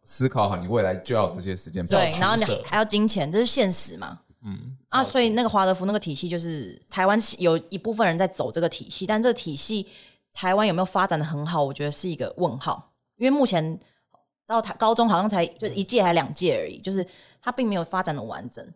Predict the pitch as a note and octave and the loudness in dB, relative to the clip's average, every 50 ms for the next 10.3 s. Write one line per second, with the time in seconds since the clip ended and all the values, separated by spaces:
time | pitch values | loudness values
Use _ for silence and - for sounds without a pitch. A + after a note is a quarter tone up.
0 | _ - A#3+ C#4 C#4 C4 - - F#3 F#3 G#3+ B3+ A3+ G#3 G3+ - E3+ E3 - - | _ -4 -2 0 0 0 0 2 2 4 6 6 6 4 2 0 -8 -8 -2 -2
1 | G3+ - G3 A3+ B3 B3+ C#4 A3 F#3 F3 F#3 F3 E3+ E3+ D#3+ D#3+ F#3 F#3 A3 A3+ | -2 2 4 2 4 4 2 0 0 0 -2 -2 0 0 0 0 0 0 0 0
2 | F#3+ E3+ E3+ E3+ E3 D3+ E3 D3 B2 - - - _ _ _ _ _ _ _ _ | 2 2 0 -4 -2 -4 -4 -4 -4 -8 -16 -20 _ _ _ _ _ _ _ _
3 | - A3+ A#3+ A#3+ B3 - A3 A3+ - - - D#3+ - - D3+ C#3+ C#3+ D3+ - - | -6 -6 -4 -4 -4 -2 -4 -6 -6 -6 -12 -6 -6 -6 -6 -4 -6 -6 -6 -8
4 | - A#2+ A#3 - D#3 G3 F#3+ - F3+ F#3+ G#3 G3 F#3 - G3+ F#3+ F#3 - F#3+ F3 | -8 -8 -6 -2 -2 -2 0 0 -2 0 0 -2 -2 -2 -4 -4 -2 0 0 0
5 | F3 F3 E3+ F3 F3 E3+ D3+ C#3+ C#3+ - D3 C#3+ C#3 E3+ D#3+ D#3+ D#3+ D3+ D3+ D3 | 0 0 -2 -2 -4 -2 -4 -6 -6 -6 -6 -6 -4 -4 -6 -4 -4 -6 -6 -6
6 | D3+ D#3 D3+ - _ _ _ _ _ _ _ _ _ _ - G#3 G3 F3+ E3 F3 | -6 -8 -10 -10 _ _ _ _ _ _ _ _ _ _ -10 -10 -8 -6 -4 -4
7 | E3 C#3 - - - - - _ _ _ _ - - A3 A#3 A3+ G3+ E3+ E3+ G#3+ | -4 -4 -6 -10 -14 -16 -18 _ _ _ _ -2 2 4 4 4 4 2 2 2
8 | F#3+ F3 E3+ E3+ - F#3 F#3 F3 E3+ D3+ A#2 - - _ _ _ _ _ _ _ | 2 2 0 -2 -4 -6 -4 -4 -4 -6 -8 -12 -18 _ _ _ _ _ _ _
9 | _ D#3+ D#3+ - D#3+ - F3+ - E3+ E3 E3 F3+ E3 D3 D#3 D3 - - - - | _ -8 -2 -2 -2 -2 0 0 0 0 0 0 -2 -4 -4 -6 -8 -10 -14 -18
10 | - - - - B3 C#4+ | -18 -14 -4 -2 2 2